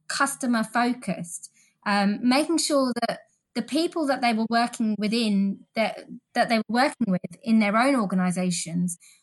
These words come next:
were given the utmost respect and autonomy, as I mentioned earlier. Um, and actually, interestingly, they really cared for their communities and the environments in which they operated in.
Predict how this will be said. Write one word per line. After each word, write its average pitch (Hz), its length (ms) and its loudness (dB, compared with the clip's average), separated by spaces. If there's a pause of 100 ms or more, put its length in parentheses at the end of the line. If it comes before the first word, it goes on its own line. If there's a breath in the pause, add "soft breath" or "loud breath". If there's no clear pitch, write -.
(140)
were 220 120 0
given 247 340 0
the 240 260 -2 (160)
utmost 269 800 2
respect - 600 -6 (140)
and 196 260 2 (160)
autonomy, 208 560 0
as 190 140 0
I 196 40 0
mentioned 196 460 -2
earlier. 208 540 -2 (420 loud breath)
Um, 214 400 2 (380)
and 311 120 4
actually, 349 600 2 (100)
interestingly, 247 720 0
they 202 160 -2
really 302 300 0
cared 262 360 -2
for 214 120 -8
their 196 140 -2
communities 214 920 0 (100)
and 202 400 0 (460 soft breath)
the 233 120 2
environments 240 720 2
in 247 120 2
which 262 180 -2
they 262 140 -2
operated 277 600 0
in. 311 240 0